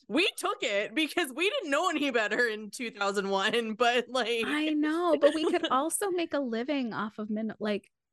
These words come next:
Speaker 2: maybe not
Speaker 1: That's
Speaker 2: minimum wage, but,
Speaker 1: No,
Speaker 2: like
Speaker 1: but truly though, Erin, because, sorry to cut you off. I apologize.
Speaker 2: No, please.
Speaker 1: I had my son and his best friend. We all went to this festival in October. It's their birthday gift every year. And they were sort of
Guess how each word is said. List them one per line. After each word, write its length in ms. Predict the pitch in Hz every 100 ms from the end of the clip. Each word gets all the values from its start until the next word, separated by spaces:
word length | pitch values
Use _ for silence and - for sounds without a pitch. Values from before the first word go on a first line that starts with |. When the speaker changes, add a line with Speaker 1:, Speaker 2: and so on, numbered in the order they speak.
| -
Speaker 2:
maybe 280 | 214 226 269
not 120 | 254
Speaker 1:
That's 100 | 233
Speaker 2:
minimum 300 | 233 247 202
wage, 420 | 190 190 196 -
but, 140 | - 226
Speaker 1:
No, 320 | 240 294 302
Speaker 2:
like 80 | -
Speaker 1:
but 180 | 254
truly 540 | - - 311 359 381 381
though, 220 | 285 262
Erin, 400 | - 233 240 262
because, 580 | 294 269 294 277 269 240 -
sorry 220 | 247 233
to 60 |
cut 180 | 254 254
you 140 | 220 185
off. 220 | 156 170
I 80 | -
apologize. 380 | 175 175 156 151 359 320
Speaker 2:
No, 140 | 202 - -
please. 400 | 175 294 277 - - _ _ _
Speaker 1:
I 140 | 208 226
had 380 | 226 233 262 262
my 180 | 254
son 260 | 247 247 220
and 100 | 226
his 160 | 240 233
best 300 | 226 226 -
friend. 360 | 196 185 190
We 120 | 180
all 200 | 185 190
went 180 | 196 190
to 100 | 214
this 260 | 196 185 - -
festival 560 | 214 190 208 190 190 185
in 160 | 156
October. 480 | 170 - 208 180 175
It's 160 | 165 -
their 140 | 180
birthday 320 | 165 165 165 170
gift 260 | 165 160
every 240 | 156 151 147
year. 400 | 170 160 156 -
And 240 | 180 170 - 180
they 160 | 180
were 160 | 175 180
sort 260 | 180 190
of 160 | 175 170